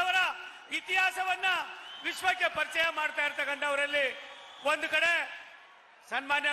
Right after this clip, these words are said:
ಗೋಪಾಲ್ ಗೌಡ್ರು ಸಾಹೇಬರು, ಮತ್ತೊಂದು ಕಡೆ ನಮ್ಮ ಮಿತ್ರರಾಗಿರ್ತಕ್ಕಂಥ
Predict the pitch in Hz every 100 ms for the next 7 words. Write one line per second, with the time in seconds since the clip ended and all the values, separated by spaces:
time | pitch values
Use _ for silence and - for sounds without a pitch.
0 | 285 285 294 285 285 285 277 285 294 349
1 | 381 311 - - - - 240 285 294 294
2 | 285 277 285 277 277 277 269 269 269 277
3 | 277 277 277 277